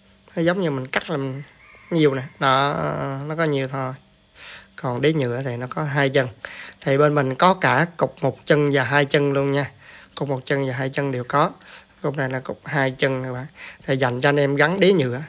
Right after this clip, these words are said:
Còn đế sắt thì sẽ gắn một chân nha. Đó, cái đây là hàng mới trong bịch nha các bạn. Hàng Nhật mới trong bịch. Ừ, anh em nào có nhu cầu, à, thay hết yên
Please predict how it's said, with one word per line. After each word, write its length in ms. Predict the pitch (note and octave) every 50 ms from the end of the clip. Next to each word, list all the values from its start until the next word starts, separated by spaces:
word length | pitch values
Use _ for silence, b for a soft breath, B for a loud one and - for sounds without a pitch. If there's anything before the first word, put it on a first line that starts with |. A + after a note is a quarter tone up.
| - _ -
Còn 180 | - C3 C3 C#3+
đế 120 | D3 F#3
sắt 200 | F3+ - G3+ G3+ -
thì 140 | - D3 C#3
sẽ 140 | - - D#3
gắn 240 | D3 E3+ F#3 F#3+ D3+
một 200 | C3 - - -
chân 220 | - C#3+ C#3+ C#3+
nha. 180 | C#3+ C#3+ C3+ - - _ _ - - _ B B B B B B B B B B B B B _ _ _ _ - - - - - - - - - - - - - - - - _ _ _ _ _ _ _ _ - _ - - - - - - - - - - -
Đó, 300 | - D3+ C3+ B2+ C3+ D3 - -
cái 80 | - D3+
đây 140 | C#3+ C#3+ C#3
là 60 | C#3
hàng 280 | C3 C#3 B2+ B2 C3
mới 160 | C#3 C#3+ E3+ F#3+
trong 160 | F#3 E3 D3+
bịch 160 | C3+ C#3 -
nha 80 | D#3+ D3+
các 80 | D3
bạn. 200 | D3 C3 B2 C3 C3+ - _ _ _ _ - B B B B B B B B
Hàng 280 | - D#3+ C#3 C3+ C#3
Nhật 160 | C3+ C3+ C3 - - -
mới 160 | D#3 D#3+ F#3+
trong 160 | F#3 E3+ D#3
bịch. 140 | C#3+ C3 - - - - b b b b b b b b _ _ _ - - _ _ _ _ _ _ _ _ _ _ _ _ -
Ừ, 160 | D#3+ C#3+ C#3 C#3 C#3
anh 120 | D3 C#3+
em 180 | C#3+ C#3+ C#3 C#3
nào 120 | C3 B2+
có 160 | - - D#3+
nhu 180 | E3 D#3+ D3+ C#3+
cầu, 280 | C#3 C3 C3 B2+ B2
à, 200 | B2+ B2+ B2 B2 A#2+
thay 260 | - - D3+ D3 C#3+
hết 180 | B2+ G3 - -
yên 240 | - E3 D3+ D3